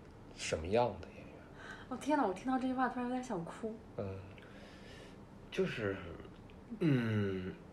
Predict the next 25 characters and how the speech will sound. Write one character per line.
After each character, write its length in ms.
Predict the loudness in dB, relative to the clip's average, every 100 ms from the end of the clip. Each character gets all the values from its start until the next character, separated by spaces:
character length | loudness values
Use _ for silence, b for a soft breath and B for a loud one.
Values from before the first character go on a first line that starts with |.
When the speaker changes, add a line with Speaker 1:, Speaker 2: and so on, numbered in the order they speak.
| -16 -16 -16 -14 -10 6
Speaker 1:
我， 160 | 10 12
因 140 | 12
为 60 | 12
我 40 |
脑 220 | 12 10
子 140 | 8 6
想 260 | 6 4
了 100 | 6
很 280 | 6 4 2
多 280 | 8 10 12
啊， 180 | 10 8 2
就 80 | 2
是 200 | 4 2
我 180 | 4 2
想 160 | 2
要 60 | 2
成 200 | 2 4
为 160 | 6
一 60 | 6
个 80 | 6
对 180 | 6 6
得 120 | 6
起 260 | 2 -4
自 180 | 0 0
己， 220 | 0 0